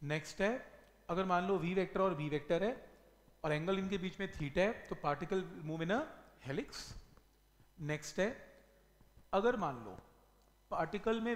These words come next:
V और बी में angle theta है, तो उसको helix मूव करना है, लेकिन आपने साथ में electric field भी apply कर दिया, तो electric field उसमें acceleration generate करवाएगा, आग-, तो particle की speed बढ़ती रहेगी इस तरफ।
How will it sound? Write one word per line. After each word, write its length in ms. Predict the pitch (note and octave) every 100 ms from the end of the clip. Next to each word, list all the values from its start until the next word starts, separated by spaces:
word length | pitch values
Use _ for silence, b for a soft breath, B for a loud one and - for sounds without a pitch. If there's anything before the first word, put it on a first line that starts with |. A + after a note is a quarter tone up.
| D#3+
V 160 | F3+ G#3+
और 220 | G3+ G3+
बी 160 | E3+
में 140 | F#3+ G#3+
angle 260 | F#3 F#3 G3+
theta 280 | - F3 F#3
है, 100 | A2 - - - _ _ _ _ _ _
तो 60 | C3+
उसको 140 | -
helix 320 | C3+ D3 F3+
मूव 120 | G3 G3
करना 260 | G3 F#3
है, 100 | G3+ F#3+ - - - b b b F3+
लेकिन 220 | G#3 A#3
आपने 280 | G#3+ A3+ B3
साथ 300 | G3 F#3+ A#3+
में 60 |
electric 380 | G#3+ G#3 - A#3
field 280 | - G3+ G#3
भी 140 | F#3 G3+
apply 280 | G3 D#3+
कर 140 | D3 B2
दिया, 220 | A2 F2+ - - - _ _ _ _ _ _ _ _ b b b b -
तो 60 |
electric 360 | D#3 D#3+ A3+ A3
field 180 | G#3+ G#3
उसमें 180 | G3+ A#3
acceleration 600 | F3 - G3+ G3 - A3+
generate 300 | G3+ G3 G3
करवाएगा, 340 | F#3+ F3 F3
आग-, 300 | F3+ D3+ C3+
तो 60 | D#3+
particle 400 | E3+ E3 F#3+ A3
की 100 | A#3+
speed 420 | - - A#3 C4+ A#3
बढ़ती 260 | F#3+ A3+
रहेगी 300 | G3+ F#3+ F#3
इस 180 | F#3 -
तरफ। 300 | - G2 -